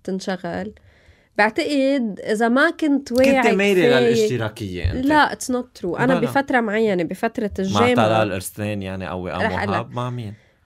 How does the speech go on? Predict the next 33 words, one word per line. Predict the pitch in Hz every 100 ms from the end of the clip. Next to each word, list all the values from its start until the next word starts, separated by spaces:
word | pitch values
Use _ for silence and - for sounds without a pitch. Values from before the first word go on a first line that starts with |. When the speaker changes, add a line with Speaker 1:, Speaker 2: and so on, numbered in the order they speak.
| -
Speaker 1:
بفترة | 180 202 277 294 262 254
الجامعة | 202 196 214 214 170 165 190 247 139
Speaker 2:
إيه. | 196
Speaker 1:
أكيد | 233 277
اشتغلت | - 202 214 208
السياسة، | - 185 180 170
بس | 202
بدي | 233
أخبرك | - 214 196 -
شغلة. | 202 190 151 156
وقت | 160
جيت | 180 254 262
تفوت | 233 247 -
قلت | - -
لهم | 220 190
لأهلي | 165 214 175
إنه | 175
بدي | 170 196
أدرس | 196 190 -
سيانس | 190 185
بو، | - 196 185 - - - - - - _ _ 180
آه، | 170 160
باليو | 180 180
إس | 196
جي. | 202 214
أم، | 175 196 190 185
آه، | 175 175 175 175 - - _ _ -
أم | 220 -
أول | 294 311 285
شرط | - 254 208
كان | - 202 190 185
لأهلي | 190 - 208 208 202 240
إنه | 233 226